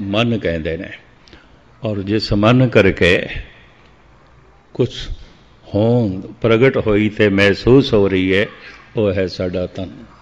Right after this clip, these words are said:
ਚਾਰਾਂ ਦਾ ਇੰਜ ਅਸੀਂ ਜੋੜ ਹਾਂ। ਮੈਂ ਫਿਰ ਅਰਜ਼ ਕਰਾਂ, ਪਰਮਾਤਮਾ ਕੁਛ ਵਸਤੂਆਂ ਦਾ ਜੋੜ ਨਹੀਂ ਹੈ।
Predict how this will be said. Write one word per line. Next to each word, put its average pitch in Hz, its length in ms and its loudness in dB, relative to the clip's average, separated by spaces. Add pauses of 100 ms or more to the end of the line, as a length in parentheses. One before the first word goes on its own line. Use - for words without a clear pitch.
(1200)
ਚਾਰਾਂ 110 480 -2
ਦਾ 95 300 -2
ਇੰਜ 92 340 -4 (960)
ਅਸੀਂ 110 280 -2
ਜੋੜ 101 380 2
ਹਾਂ। 87 300 -8 (540)
ਮੈਂ 110 200 -4
ਫਿਰ 123 260 0
ਅਰਜ਼ 117 280 0
ਕਰਾਂ, 98 380 -2 (500)
ਪਰਮਾਤਮਾ 107 880 -2 (480)
ਕੁਛ - 220 -2
ਵਸਤੂਆਂ 113 580 0
ਦਾ 107 180 0
ਜੋੜ 101 340 -2
ਨਹੀਂ 104 300 -6
ਹੈ। 80 120 -16